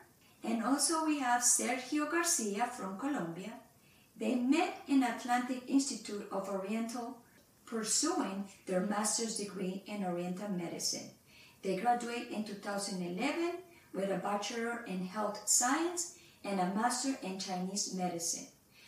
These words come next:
In two thousand fifteen, they decide to expand their acknowledgement and got involved in a doctorate program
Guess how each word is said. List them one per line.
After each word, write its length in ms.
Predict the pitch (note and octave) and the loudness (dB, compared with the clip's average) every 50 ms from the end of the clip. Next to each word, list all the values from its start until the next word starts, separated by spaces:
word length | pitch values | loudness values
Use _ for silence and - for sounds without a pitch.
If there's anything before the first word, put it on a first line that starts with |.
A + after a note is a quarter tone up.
| - - - | -18 -10 -6
In 140 | - G3 | -4 -4
two 120 | - G#3+ G3+ | -4 -2 -2
thousand 400 | - C#4 D4 E4+ F4 F4+ E4+ E4+ | 0 2 2 2 2 0 -2 -2
fifteen, 760 | - E4 D#4+ D#4+ D#4+ - - B3+ A#3 G#3+ G3 F3+ F#3 F#3 - - - - - - - | -2 -2 -2 -2 -4 -6 -6 -4 -2 -2 -2 -2 -4 -6 -10 -14 -20 -20 -20 -14 -4
they 160 | - G3 G3 G3 | 0 2 2 2
decide 500 | D4 C#4+ C4+ - C#4+ C#4 C4 C4 C4 C4 | 4 4 4 4 4 4 2 0 0 0
to 120 | A#3+ G#3+ | -2 -2
expand 640 | G3 - - - - - C4+ C4 C4 C4+ C4+ A#3+ G#3+ | -2 -2 -2 -2 -2 0 2 2 4 4 4 4 2
their 160 | G3+ G3 - | -2 -2 -2
acknowledgement 720 | - F#3+ G3 F#3+ G3 B3 D4 D4 - D#4 E4 E4+ F4 F4 - - | -2 -2 -2 -2 0 0 -2 -2 -2 -2 0 0 0 -2 -4 -6
and 200 | F#3+ G3 F#3+ F#3+ | -6 -4 -4 -4
got 260 | G#3+ A3 A3 - G#3+ | -2 -2 -2 -4 -4
involved 500 | G#3+ G#3 G3 G3+ G#3 A3+ B3+ C4+ - - - - - - - - G#3+ | -4 -4 -4 -2 -2 0 -2 -2 -4 -6 -12 -18 -20 -20 -16 -8 -4
in 140 | G#3+ G#3+ | -2 0
a 120 | F#3 F3+ - | 0 0 0
doctorate 680 | G#3+ G#3 - - C4+ B3+ A#3+ A#3 A3+ A3 A3 A3 - - | 0 -2 -2 -2 -4 -4 -4 -2 -2 -2 -2 -2 -4 -4
program 520 | A3+ G#3 G#3 G#3 A3 A3+ A#3 A#3 - - | -2 -2 0 0 0 -2 -2 -4 -6 -10